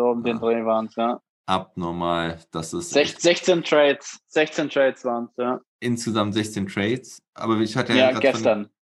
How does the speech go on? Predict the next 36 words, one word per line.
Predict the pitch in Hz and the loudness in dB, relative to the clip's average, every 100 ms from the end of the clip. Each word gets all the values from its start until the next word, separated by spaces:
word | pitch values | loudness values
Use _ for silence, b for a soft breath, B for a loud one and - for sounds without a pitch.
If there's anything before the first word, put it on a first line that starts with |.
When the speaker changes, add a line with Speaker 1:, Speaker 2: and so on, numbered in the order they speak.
| _ - | _ -10
Speaker 2:
Ja, | 104 92 - _ _ | -4 -4 -6 _ _
ja. | 95 92 - | -12 -10 0
Speaker 1:
Aber | 120 123 107 _ | 2 2 0 _
waren | 131 135 | 0 2
nicht | 156 143 _ | 0 -8 _
fünfunddreißig | 156 160 143 143 - 131 | -6 -2 2 2 2 -6
Spieler? | - 156 185 240 - _ _ | -4 0 0 0 -6 _ _
Ich | |
glaube, | - 131 | 0 0
es | 127 | 2
waren | 127 123 | 0 0
fünfunddreißig, | 135 131 127 - 110 | -4 0 0 0 0
Speaker 2:
Nein, | |
Speaker 1:
fünfunddreißig | 113 123 123 120 | 2 4 4 2
Speaker 2:
ich | - | 0
Speaker 1:
Spieler | 127 131 | 4 4
Speaker 2:
rede, | 117 | 2
Speaker 1:
involviert. | 123 123 120 110 | -2 -4 -4 0
Speaker 2:
nein, | 113 113 | 0 2
nein, | 110 | 0
ich | 101 113 | 0 0
rede | 101 | 0
von | 98 98 | 0 2
Draft-Picks. | 101 95 - - - - - _ _ _ | 4 2 0 -8 -8 -8 -18 _ _ _
Die | 107 107 104 95 _ _ _ - | -4 0 0 -2 _ _ _ 2
Speaker 1:
Ah, | 131 139 | 4 6
Speaker 2:
Thunder, | 123 110 - - | 4 2 -4 2
Speaker 1:
ah. | 165 196 | 4 4
Speaker 2:
die, | 196 - - - | 2 -4 -14 -6
die | 113 | -2
Thunder | 107 117 120 113 | 2 2 4 4
haben | 107 101 104 | 4 2 -2
vierunddreißig | - - 131 120 117 107 110 110 | -10 0 2 2 2 2 2 0
Speaker 1:
Vierunddreißig. | 151 107 151 143 107 104 127 117 | 4 4 4 2 2 0 -8 -10
Speaker 2:
Draft-Picks. | - _ _ - | -16 _ _ -4
Ja. | 101 | -4